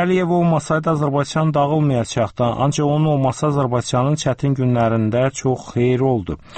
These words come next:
O çobanla qaranlıqda, soyuqda yatdı. O corabla qaranlıqda, soyuqda yatdı. Neft kontraktının Azərbaycanın bünövrəsini qoydu.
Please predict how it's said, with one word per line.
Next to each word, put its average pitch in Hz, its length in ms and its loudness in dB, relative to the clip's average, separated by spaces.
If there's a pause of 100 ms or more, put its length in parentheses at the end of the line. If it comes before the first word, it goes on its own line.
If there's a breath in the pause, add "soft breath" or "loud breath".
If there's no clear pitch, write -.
(360 loud breath)
O 170 380 2
çobanla 151 800 0 (120)
qaranlıqda, 123 720 0 (580)
soyuqda - 680 -2
yatdı. 127 480 -2
O 139 140 0
corabla 151 600 0
qaranlıqda, 127 760 0
soyuqda 127 580 -2
yatdı. 147 560 0 (420 loud breath)
Neft 151 320 0
kontraktının 143 920 0 (120)
Azərbaycanın 127 760 0
bünövrəsini 123 720 0
qoydu. 101 420 0